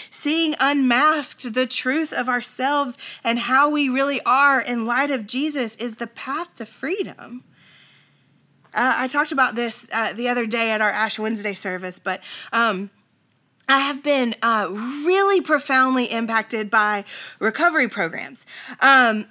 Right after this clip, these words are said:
I'm both fascinated and formed, uh, by, uh, in, in so many ways by the work of twelve-step programs. And,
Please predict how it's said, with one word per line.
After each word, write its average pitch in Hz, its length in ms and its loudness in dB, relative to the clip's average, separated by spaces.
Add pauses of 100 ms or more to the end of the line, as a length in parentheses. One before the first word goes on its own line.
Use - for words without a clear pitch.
I'm 269 160 2
both 254 180 2
fascinated 330 1040 -2
and 233 220 -4 (180)
formed, 226 600 0
uh, 226 200 2
by, 247 400 4
uh, 240 160 0
in, 262 280 0
in 240 160 0
so - 180 4
many 269 160 2
ways 190 280 -2
by 220 120 0
the 214 100 -2
work 208 320 0
of 208 220 -6
twelve-step 220 540 0
programs. 185 480 -4
And, 196 160 -6